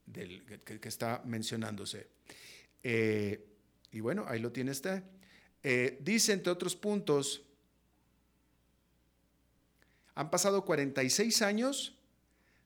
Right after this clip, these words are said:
desde que la Tierra tuvo un año más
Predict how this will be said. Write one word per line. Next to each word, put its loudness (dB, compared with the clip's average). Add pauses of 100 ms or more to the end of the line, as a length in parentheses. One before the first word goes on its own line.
desde 2
que 0
la 0
Tierra 2 (1300)
tuvo 2
un -2
año 0
más 2